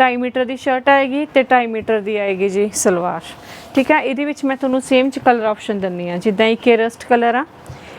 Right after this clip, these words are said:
ਇੱਕ ਸੂਟ ਤੁਸੀਂ ਲਓਗੇ ਤਾਂ ਤੁਹਾਨੂੰ ਪਏਗਾ ਜੀ, ਅ, ਸਾਢੇ ਨੌ ਸੌ ਦਾ, ਅ, ਦੋ ਸੂਟ ਲਓਗੇ ਤਾਂ ਅਠਾਰਾਂ ਸੌ ਦੇ ਪੈਣਗੇ। ਸ਼ਿਪਿੰਗ ਚਾਰਜਿਸ ਅਲੱਗ ਤੋਂ ਹੀ ਹੋਣਗੇ ਜੀ, ਉਹ ਤੁਹਾਨੂੰ ਪਤਾ ਹੀ ਹੈ, ਨਹੀਂ ਫਿਰ ਮੈਨੂੰ ਰੇਟ ਵਧਾ ਕੇ ਲਾਣੇ ਪੈਣੇ ਆ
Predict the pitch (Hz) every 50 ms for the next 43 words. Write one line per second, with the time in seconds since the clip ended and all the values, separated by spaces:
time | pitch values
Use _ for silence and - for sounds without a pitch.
0 | - - 247 - - - - 277 269 262 - 269 262 247 - 269 269 269 269 240
1 | - - - - - 233 240 240 240 240 226 254 247 247 254 247 247 262 240 226
2 | 226 226 214 - 233 220 214 208 202 214 214 196 202 214 220 208 - - - -
3 | - - - - - - - - - - - - - - - - - - 233 214
4 | 208 - - 202 190 180 226 262 285 285 277 - 302 285 269 302 349 381 - -
5 | - - 233 226 190 214 262 294 285 302 294 254 262 262 262 247 233 233 233 220
6 | 233 226 - 240 208 190 196 202 220 - 247 240 254 247 269 262 269 277 285 269
7 | 285 294 294 - - - - - - - 285 262 269 277 262 262 240 254 233 220
8 | 196 220 220 214 226 220 214 202 196 190 214 226 - 247 254 254 269 254 240 240
9 | 247 233 247 240 226 226 233 233 226 226 262 233 220 214 202 - 208 196 214 214
10 | 220 220 226 220 214 214 - 247 226 208 208 208 214 208 202 202 196 196 190 208
11 | 202 208 214 220 202 196 196 208 202 196 196 196 190 196 190 202 196 196 202 220
12 | 262